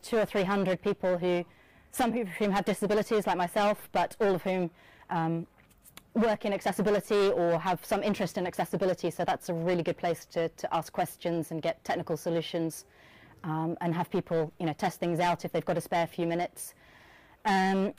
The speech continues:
if you're looking for, um, more of a mailing list option, the W three C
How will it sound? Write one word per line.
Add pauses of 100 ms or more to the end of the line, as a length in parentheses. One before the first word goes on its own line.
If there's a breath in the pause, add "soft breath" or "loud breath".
if
you're
looking
for, (220)
um,
more
of
a
mailing
list
option,
the
W
three
C